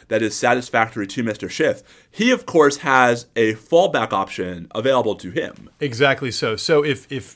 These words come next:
Speaker 2: he gets foiled at any step along the way, or if any member of, of the committee who wants this thing out there, uh, there is something they can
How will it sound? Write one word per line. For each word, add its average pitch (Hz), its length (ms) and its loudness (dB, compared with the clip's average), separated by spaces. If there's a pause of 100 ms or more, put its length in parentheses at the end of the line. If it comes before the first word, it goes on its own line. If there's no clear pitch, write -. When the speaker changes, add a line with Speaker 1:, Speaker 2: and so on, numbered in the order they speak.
Speaker 2:
he 170 300 -8
gets 156 300 -6
foiled 165 520 -6
at 131 100 -4
any 160 140 -6
step 151 400 -6
along 143 200 -2
the 131 60 -8
way, 156 160 0
or 143 100 2
if - 180 -12
any 214 180 -4
member 113 460 0 (520)
of, 123 360 -4
of 120 200 -8
the 117 80 -8
committee 120 360 -6
who 117 120 -6
wants 113 300 -8
this 110 140 -12
thing 117 180 -8
out 107 200 -10
there, 117 240 -2 (360)
uh, 131 180 -6
there 143 180 6
is 196 100 0
something 175 360 -6
they 147 140 0
can 135 280 -8